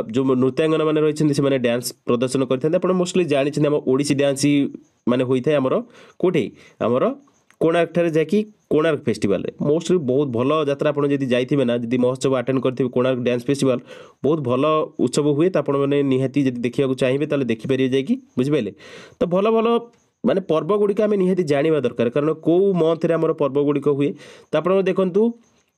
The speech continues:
ଓଡ଼ିଆରେ ଯୋଉ, ଓଡ଼ିଆ ମାସରେ ଯୋଉଟା ହୁଏ ନା, ତାର ମଧ୍ୟ ଆମେ ଗୋଟେ ଭିଡ଼ିଓ ଆଣିବା, କାରଣ ଇଂଲିଶ ମନ୍ଥ ଗୁଡ଼ିକ ଦେଇଛି, ତ ସେ ଅନୁସାରେ ଆମର ଓଡ଼ିଆ ମାସରେ କେବେ ଯେଉଁ ଅନୁଷ୍ଠାନ କରାଯାଏ ସେଗୁଡ଼ିକ, ସେଗୁଡ଼ିକ ମଧ୍ୟ ମୁଁ ଭଲ ଭାବରେ ଆପଣଙ୍କୁ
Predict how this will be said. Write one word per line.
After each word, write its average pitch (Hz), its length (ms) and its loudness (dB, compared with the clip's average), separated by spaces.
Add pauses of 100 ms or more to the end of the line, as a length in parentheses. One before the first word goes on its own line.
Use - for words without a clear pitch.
(240)
ଓଡ଼ିଆରେ 196 500 2
ଯୋଉ, 220 120 2 (140)
ଓଡ଼ିଆ 175 260 2
ମାସରେ 185 300 0
ଯୋଉଟା 190 260 0
ହୁଏ 208 180 2
ନା, 98 60 -2 (540)
ତାର 143 240 0
ମଧ୍ୟ 180 180 0
ଆମେ 175 100 2
ଗୋଟେ 170 140 0
ଭିଡ଼ିଓ 135 220 0
ଆଣିବା, 101 240 -2 (160)
କାରଣ 139 220 0 (480)
ଇଂଲିଶ 139 440 0
ମନ୍ଥ 185 200 2
ଗୁଡ଼ିକ 180 300 2
ଦେଇଛି, 175 240 0 (480)
ତ - 20 2 (120)
ସେ 202 100 2
ଅନୁସାରେ 220 300 2
ଆମର 220 160 2 (120)
ଓଡ଼ିଆ 165 300 2
ମାସରେ 196 320 2 (380)
କେବେ 160 260 0 (100)
ଯେଉଁ 180 160 2
ଅନୁଷ୍ଠାନ 170 360 0 (100)
କରାଯାଏ 156 300 0
ସେଗୁଡ଼ିକ, 143 380 0 (440)
ସେଗୁଡ଼ିକ 175 460 0
ମଧ୍ୟ 180 220 2
ମୁଁ 180 80 2 (220)
ଭଲ 135 120 0
ଭାବରେ 160 280 0
ଆପଣଙ୍କୁ 156 260 0